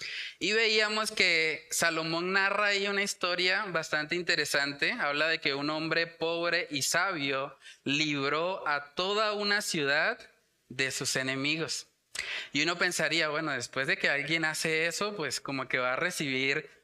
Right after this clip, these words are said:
muchos elogios, ¿no? Muchos aplausos y la gente lo va a valorar y va a apreciar todo el esfuerzo que esa persona hizo.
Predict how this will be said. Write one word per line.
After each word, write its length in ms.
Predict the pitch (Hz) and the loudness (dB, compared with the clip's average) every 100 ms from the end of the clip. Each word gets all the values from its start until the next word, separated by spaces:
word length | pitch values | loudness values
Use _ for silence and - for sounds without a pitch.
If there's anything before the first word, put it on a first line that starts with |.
| - | -10
muchos 320 | 139 170 160 | -4 -2 0
elogios, 580 | 127 123 175 180 143 120 | 0 0 -2 -2 -2 -2
¿no? 220 | 120 143 | -4 -4
Muchos 320 | 160 127 147 | -4 -6 -4
aplausos 760 | 143 127 123 147 170 160 143 135 | -4 -2 -2 0 -4 -4 -4 0
y 40 | |
la 160 | 123 120 | 0 2
gente 500 | 131 123 143 143 147 - - | 0 0 0 0 -2 -10 -6
lo 140 | 139 131 | -4 0
va 100 | 127 | 0
a 160 | 143 | 0
valorar 520 | 151 123 123 147 165 156 | 0 0 2 2 0 0
y 80 | |
va 120 | 135 127 | -2 -2
a 40 | |
apreciar 720 | 127 147 - 147 139 165 160 | 0 0 2 2 2 0 -4
todo 220 | 151 151 | -4 -2
el 60 | 156 | -2
esfuerzo 680 | 135 - 127 139 160 - 143 | -4 -8 -4 -2 -2 -4 -2
que 100 | 135 | -2
esa 200 | 151 147 | -2 -4
persona 500 | 131 - 131 135 147 | -6 -4 -2 -2 0
hizo. 340 | 196 - 131 | -2 -2 -6